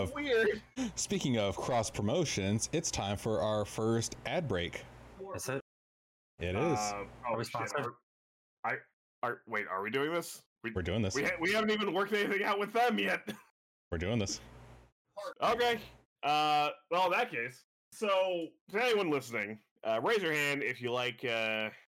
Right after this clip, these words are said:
Speaker 2: the world of Harry Potter.
Speaker 3: That's skimmed it.
Speaker 1: I mean, I, I, I like it. I like Harry Potter. I don't like J K Rowling, but I like Harry Potter.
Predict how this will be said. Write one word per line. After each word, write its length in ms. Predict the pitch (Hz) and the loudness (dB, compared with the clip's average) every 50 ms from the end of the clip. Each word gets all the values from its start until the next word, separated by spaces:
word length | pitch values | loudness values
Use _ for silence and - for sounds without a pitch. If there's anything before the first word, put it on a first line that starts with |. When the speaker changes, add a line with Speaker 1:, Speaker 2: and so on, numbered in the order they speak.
| _ _ _ _ | _ _ _ _
Speaker 2:
the 100 | 147 147 | -6 -2
world 300 | 139 143 160 180 190 175 | 0 0 2 2 0 -2
of 60 | 175 180 | -4 -4
Harry 180 | 196 208 208 | -4 -4 -4
Potter. 400 | 208 214 226 233 202 135 104 - - _ _ _ - | -2 -2 -2 -2 -2 -4 -6 -10 -14 _ _ _ -6
Speaker 3:
That's 120 | 214 - | -6 -6
skimmed 300 | - - 123 156 160 123 | -4 -6 -6 -4 -2 -2
it. 60 | 127 - _ _ _ - - - - | -4 -4 _ _ _ -20 -12 -6 -4
Speaker 1:
I 40 | 131 | -2
mean, 120 | 127 120 | 0 0
I, 240 | 113 - - 131 147 | 0 -2 -2 -2 -2
I, 0 | - - 160 | -2 0 0
I 40 | 208 | 2
like 280 | 190 165 170 170 - | 2 2 0 0 0
it. 40 | 214 196 | 0 0
I 80 | 160 170 | 0 0
like 180 | 208 214 196 | 0 0 0
Harry 220 | - 196 190 180 170 | -2 -2 0 0 0
Potter. 400 | - 190 180 190 208 226 226 - - - - - 131 - | 0 0 0 2 2 2 0 -2 -6 -8 -6 -6 -2 0
I 80 | 143 | 0
don't 160 | 143 156 156 | 0 2 2
like 180 | 143 143 135 131 | 0 0 0 0
J 140 | 147 147 135 | 0 0 0
K 140 | - 131 113 | 0 0 0
Rowling, 260 | 113 147 208 208 165 | 0 2 2 2 2
but 100 | 123 120 | 2 2
I 40 | 113 | 2
like 180 | 113 120 117 113 | 2 2 2 0
Harry 180 | 127 113 104 98 | 0 -2 -2 -2
Potter. 300 | - 127 175 170 180 | 0 0 0 0 0